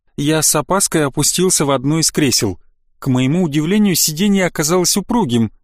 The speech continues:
а подлокотники достаточно жесткими, чтобы на них можно было опереться. Стало интересно, кто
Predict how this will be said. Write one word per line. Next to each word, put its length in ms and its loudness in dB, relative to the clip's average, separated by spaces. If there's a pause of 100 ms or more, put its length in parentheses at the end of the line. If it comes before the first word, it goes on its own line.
(160)
а 140 0
подлокотники 800 -2
достаточно 600 0
жесткими, 540 0
чтобы 260 -4
на 60 -2
них 240 -2
можно 320 -2
было 240 0
опереться. 680 -2 (760)
Стало 340 -2
интересно, 680 0
кто 300 -4